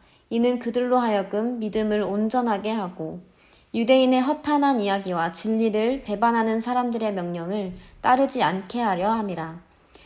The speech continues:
깨끗한 자들에게는 모든 것이 깨끗하나,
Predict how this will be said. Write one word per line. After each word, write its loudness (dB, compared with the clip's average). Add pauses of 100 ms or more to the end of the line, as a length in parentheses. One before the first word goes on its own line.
(180)
깨끗한 2
자들에게는 0
모든 0
것이 -2
깨끗하나, -6